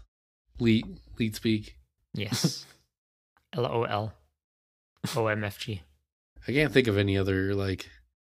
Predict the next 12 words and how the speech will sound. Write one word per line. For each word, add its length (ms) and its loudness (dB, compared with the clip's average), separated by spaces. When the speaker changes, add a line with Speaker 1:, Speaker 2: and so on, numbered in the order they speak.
Speaker 1:
we 120 4
talked 220 6
about 320 0
Fallout 520 2
four 360 0
or 280 -4
whatever 460 -4
had 140 -4
a 60 -2
hacking 400 -4
system 400 -4
where 380 -4